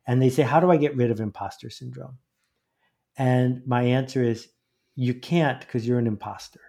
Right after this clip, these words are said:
And so am I." Because what it means to be an imposter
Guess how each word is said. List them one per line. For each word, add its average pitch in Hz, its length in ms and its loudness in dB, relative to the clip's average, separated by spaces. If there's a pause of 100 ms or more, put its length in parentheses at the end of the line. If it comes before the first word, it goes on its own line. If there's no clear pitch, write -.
(1200)
And 113 420 -2 (100)
so 120 260 -2
am 107 100 0
I." 95 220 -12 (720)
Because 135 200 -2
what 151 120 10
it 160 140 0
means 190 380 6
to 180 80 0
be 170 140 4
an 160 80 2
imposter 139 760 -4